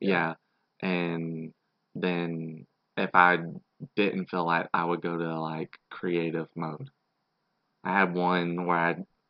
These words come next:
Speaker 2: I built, like, a base in a mountain in creative mode to where you would go up, step on a plate, and, like, doors would just, like, <sniffs> open.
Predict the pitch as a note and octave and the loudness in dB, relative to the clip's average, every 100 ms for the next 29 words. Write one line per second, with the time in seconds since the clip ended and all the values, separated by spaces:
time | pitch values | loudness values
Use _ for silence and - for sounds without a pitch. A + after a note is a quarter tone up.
0 | _ - F#2+ F2+ G2 F#2 F#2 F2 - _ | _ -4 -2 4 4 6 4 4 -2 _
1 | - - _ _ _ - F2+ F2 - F2+ | -20 -20 _ _ _ -4 -4 -2 4 4
2 | F2+ F2 - F#2+ F2+ E2+ E2+ E2 D#2 E2 | 6 2 -2 -2 0 2 4 4 2 -4
3 | E2 E2 - F#2 F2 F#2 F2 E2+ E2 E2+ | -6 -10 -8 -6 -2 2 2 2 2 0
4 | E2 E2+ E2+ E2 F2 E2+ E2+ F2 E2+ E2+ | 0 0 0 0 0 0 0 2 2 2
5 | E2+ - - F2+ F2 F2 D#2+ - F2 E2+ | 0 -6 -4 -4 0 -2 -4 -4 -2 -2
6 | E2 E2+ E2 E2 - E2+ E2+ E2+ D#2+ D2+ | -4 -6 -6 -6 -6 -4 -2 -2 -4 -8
7 | E2 D#2+ E2+ E2 - - - - - - | -8 -8 -10 -10 -8 -4 -4 -4 -6 -4
8 | F2 E2+ E2+ | -4 -4 -8